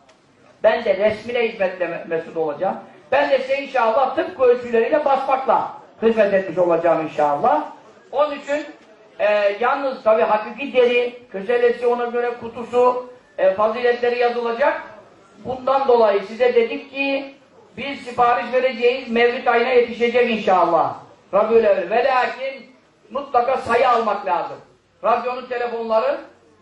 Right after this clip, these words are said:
dört yüz kırk dört, otuz dört, altmış sekiz.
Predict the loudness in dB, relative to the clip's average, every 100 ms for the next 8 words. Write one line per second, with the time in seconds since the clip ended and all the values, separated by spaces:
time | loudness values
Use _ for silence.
0 | -2 0 0 -6 -12 -16 -6 -4 -2 -2
1 | -2 -2 -2 2 2 2 -2 -4 -10 -4
2 | -2 -2 -8 -10 -18